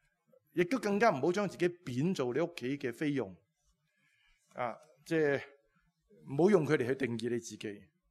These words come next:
因為呢個咁樣嘅角色係可以被取代嘅，有時限嘅。唔好讓你嘅配偶對你只係有歉疚，冇愛情，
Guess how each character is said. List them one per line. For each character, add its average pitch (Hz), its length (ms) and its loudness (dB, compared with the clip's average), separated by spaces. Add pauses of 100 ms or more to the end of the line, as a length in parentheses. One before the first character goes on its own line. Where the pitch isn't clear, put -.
(400)
因 175 100 -2
為 165 80 4
呢 170 80 -2
個 170 100 -2
咁 139 200 -2
樣 175 80 2
嘅 151 160 -2
角 139 100 0
色 - 140 -2
係 135 140 -4
可 127 60 -2
以 151 80 -2
被 131 140 -4
取 131 220 -4
代 131 120 -2
嘅， 113 260 -4 (460)
有 139 160 0
時 117 180 -6
限 120 80 -4
嘅。 110 400 -6 (920)
唔 131 160 -6
好 185 320 6
讓 135 380 0 (200)
你 131 140 -8
嘅 160 80 0
配 151 260 -4
偶 139 120 2
對 143 140 -2
你 139 120 -4
只 139 160 -6
係 147 120 2
有 123 180 2
歉 127 120 -4 (120)
疚， 120 360 0
冇 123 300 0
愛 123 80 4
情， 101 260 -8